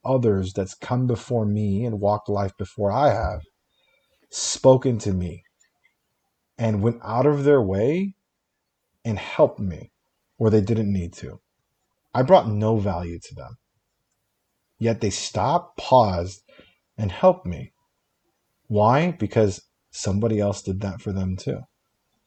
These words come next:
And that's the beautiful thing about mentorship and menteeship. One very practical piece of advice that I'll tell everybody is if you're looking for a mentor,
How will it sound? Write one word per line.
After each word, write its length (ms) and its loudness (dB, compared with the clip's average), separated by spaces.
And 120 0
that's 240 4
the 120 2
beautiful 520 0
thing 260 -4
about 360 -8
mentorship 880 -4
and 260 -2
menteeship. 880 -4
One 440 2
very 640 2
practical 640 0
piece 240 -6
of 140 -2
advice 440 -8
that 120 -12
I'll 140 -8
tell 260 -6
everybody 640 -6
is 140 -2
if 140 -4
you're 120 6
looking 400 0
for 240 0
a 40 0
mentor, 760 -2